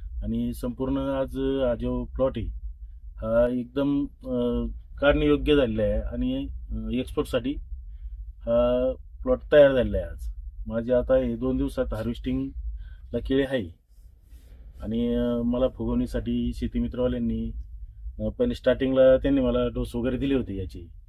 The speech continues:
अ, जेल म्हणून त्यांचं एक, अ, जेल आणि ह्युमिक ॲसिड त्यांनी दिलं होतं. त्याच्यानंतर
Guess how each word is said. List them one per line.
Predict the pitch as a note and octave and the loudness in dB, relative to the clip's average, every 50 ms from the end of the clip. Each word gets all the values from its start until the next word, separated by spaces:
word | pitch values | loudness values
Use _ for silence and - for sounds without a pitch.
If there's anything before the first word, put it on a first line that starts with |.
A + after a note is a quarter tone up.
| - - - - - - - - - - - - F#2 | -18 -16 -14 -14 -12 -12 -10 -10 -10 -12 -10 -8 -6
अ, | F#2 F#2 F2+ F2 E2+ E2 - - - - - - - - - - G2+ F#2+ F#2+ - | -6 -6 -6 -8 -10 -10 -12 -12 -12 -10 -12 -12 -12 -12 -10 -10 -10 -10 -4 0
जेल | B2 C3 C3 C3 C3 | 2 2 4 4 2
म्हणून | C3 C3 B2+ B2 B2+ B2+ A#2 A2+ A2+ A2 | 2 0 0 0 0 0 0 -2 -4 -4
त्यांचं | G#2+ A#2+ A#2 A2+ - A#2 | -4 -6 -6 -4 -6 -6
एक, | A2+ _ - - | -6 _ -4 -2
अ, | A2+ A2 G#2+ G#2+ G#2+ G#2 G2+ G2+ G2 F#2+ F2+ - - - - - - - - - - | 0 0 2 2 2 2 2 0 -2 -4 -8 -10 -12 -12 -14 -14 -14 -16 -16 -10 -4
जेल | A2+ A#2+ A#2+ A#2+ | -2 0 2 2
आणि | A#2 A#2 A#2+ A#2 | 2 2 0 -2
ह्युमिक | A2 A#2 A#2 A#2+ A#2+ A2+ - B2+ | -2 -2 0 0 0 0 -2 -4
ॲसिड | A#2+ - - A2+ G#2+ A2 - - - - - - - - | -4 -2 -4 -4 -4 -6 -8 -10 -12 -12 -12 -12 -10 -6
त्यांनी | B2 A#2+ B2 B2 | -2 0 0 0
दिलं | A#2 B2 B2+ C3+ | 0 0 0 0
होतं. | A#2+ G#2+ - - | 0 -2 -4 -8
त्याच्यानंतर | - A#2 A2+ A#2+ A#2+ A#2 A#2 A2+ - B2+ B2 | -8 -8 -4 -2 -2 -2 -2 -2 -4 -4 -6